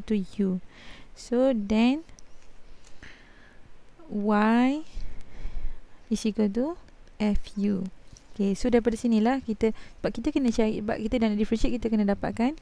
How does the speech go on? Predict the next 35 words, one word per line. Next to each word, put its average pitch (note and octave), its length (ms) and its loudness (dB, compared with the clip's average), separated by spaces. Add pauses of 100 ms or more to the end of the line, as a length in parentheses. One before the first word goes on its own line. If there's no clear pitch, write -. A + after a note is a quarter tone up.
dy G#3 160 0 (240)
per G3+ 160 2
dx. C4 560 -2 (300)
Tapi A#3+ 180 2
bila B3 240 0
you C#4 80 2
differentiate A#3 480 2
kat G#3 140 -2
sini, A3+ 180 2
you A3+ 160 2
akan G3+ 140 0 (100)
dapat, A3+ 380 -2 (960)
hmm, G3+ 720 0 (640)
du G#3+ 960 4 (320)
per G#3 480 6 (480)
dx. A#3 800 0 (400)
Kan? G#3 240 2
So, A#3 160 0
dapatlah G3+ 400 2 (160)
G G#3 400 2
prime G3+ 240 2
X - 320 -6
tu. A#3+ 160 0
So, G#3 240 -4
bila A3+ 160 4
you A3 80 2
differentiate A3 400 4
kat G#3 80 0
sini, A#3+ 160 -2
you B3 80 0
akan G#3+ 240 4
dapat C4+ 240 -2
in G#3+ 160 0
term A3 160 0
of - 240 0